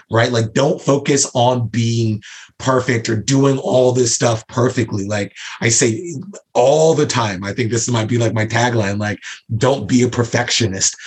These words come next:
be an improvementist." The goal isn't to be perfect every day. The goal is to improve a little every day. And it can be little improvements too. Like, it doesn't have to be this big, grandiose, like, improvement from day to day, week to week.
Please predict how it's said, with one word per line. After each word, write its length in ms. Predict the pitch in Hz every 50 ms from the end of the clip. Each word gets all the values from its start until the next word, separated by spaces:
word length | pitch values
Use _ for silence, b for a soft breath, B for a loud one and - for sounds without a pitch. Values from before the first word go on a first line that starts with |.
| B B 113 110
be 260 | 110 131 123 120 123
an 60 | 123
improvementist." 640 | 117 110 107 110 - 120 123 110 95 98 98 - - -
The 120 | 120 113
goal 520 | 95 101 104 110 123 135 139 143 147 139
isn't 260 | 135 120 113 131 127 117
to 80 | 127 113
be 300 | 110 120 117 117 113 110 B B B B -
perfect 440 | - - 147 139 131 - 127 117 -
every 240 | 107 95 87 95 87
day. 400 | - 101 92 92 90 90 92 - B B B B
The 100 | B 120
goal 320 | 107 120 117 120 123 123 127
is 120 | 120 -
to 120 | - -
improve 720 | - - 110 - - - - 135 131 127 110 101 95 95 - _ B B B B B
a 80 | -
little 460 | 101 95 95 95 92 - 73 85 - - B B B B
every 240 | B 98 - 90 87
day. 240 | 85 - - - -
And 160 | - 180 - 214
it 80 | 247
can 140 | - 254 226
be 100 | 247 233
little 500 | 190 170 160 151 151 180 220 196 170 147
improvements 640 | 131 117 113 - 131 117 98 101 107 104 - - -
too. 220 | - - 151 127
Like, 260 | 107 - 101 98 87 -
it 280 | - 123 120 120 - - B B B B B B
doesn't 280 | 180 180 180 185 175
have 260 | 156 151 160 156 151 -
to 280 | 151 135 131 127 127 B B B B B B B _ _ _ _ _ _ _ _ _ _ _ _ - 110 110
be 240 | 117 156 160 160 143
this 280 | 127 135 131 - -
big, 380 | - 120 113 156 156 151 139 117
grandiose, 1000 | 120 131 135 139 143 139 135 135 139 139 135 131 131 127 - - - - -
like, 380 | - 135 123 120 120 113 - -
improvement 640 | 156 131 113 - - 151 143 139 120 139 131 117
from 260 | - - 139 123 120 113
day 220 | 123 127 123 120
to 100 | 120 117
day, 360 | 113 98 123 117 117 117 117
week 320 | 110 104 101 120 120 117 -
to 100 | - 123
week. 300 | 113 117 117 117 113 -